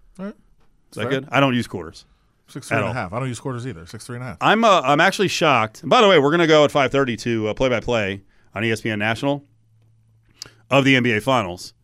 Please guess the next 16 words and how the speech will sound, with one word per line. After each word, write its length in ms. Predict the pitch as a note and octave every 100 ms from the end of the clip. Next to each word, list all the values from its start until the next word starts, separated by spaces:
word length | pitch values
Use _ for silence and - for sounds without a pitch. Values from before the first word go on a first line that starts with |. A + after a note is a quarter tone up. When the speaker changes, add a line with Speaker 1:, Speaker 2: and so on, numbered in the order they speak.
| _ _ _ _ _
Speaker 2:
The 80 | B2
Nuggets 600 | C3 B2 A#2 - - - -
trying 140 | D3
to 60 | A#2+
close 260 | C#3+ B2+
out 260 | B2 A2+ - G#2
the 100 | G2+
Heat. 360 | B2+ A2+ F2+ _ _ _ _ _ _ _ _ _ _ _ _ A2+
I'm 200 | F#3+ B3
surprised 440 | - F#3 E3+ C3
you're 100 | A#2
back. 560 | C3+ A#2+ F2+ - - _ _ _ _ _ _ _ _ _ _ _ _ _ _
You 120 | A#2 E3
had 60 |
to 80 | D#3+
fly 480 | - D#3 C#3+ C#3+